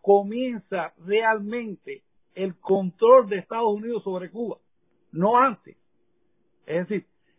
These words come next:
el verda-, la verdadera influencia norteamericana y el verdadero juego político sobre Cuba,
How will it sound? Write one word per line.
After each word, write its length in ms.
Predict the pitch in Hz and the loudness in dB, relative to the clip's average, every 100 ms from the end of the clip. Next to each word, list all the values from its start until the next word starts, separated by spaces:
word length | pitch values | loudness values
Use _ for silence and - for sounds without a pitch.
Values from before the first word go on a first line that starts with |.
| - | -6
el 160 | 175 | -6
verda-, 340 | 170 190 180 - | -2 -2 -4 -4
la 260 | 180 185 185 | -2 2 0
verdadera 400 | 180 180 233 269 | 0 0 0 -4
influencia 640 | 233 - 220 262 196 208 | -8 -6 -4 -4 -4 -6
norteamericana 720 | 202 175 185 175 180 196 233 208 | -6 -6 -6 -4 -6 -6 -4 -4
y 40 | |
el 80 | 170 | -2
verdadero 500 | 180 165 185 240 190 | -2 0 0 0 0
juego 420 | 196 226 226 185 | 0 0 0 -2
político 640 | 190 214 202 180 160 147 - - | -4 -6 -10 -14 -8 -8 -10 2
sobre 320 | 190 175 170 | 2 2 -2
Cuba, 380 | 214 262 254 | -4 2 2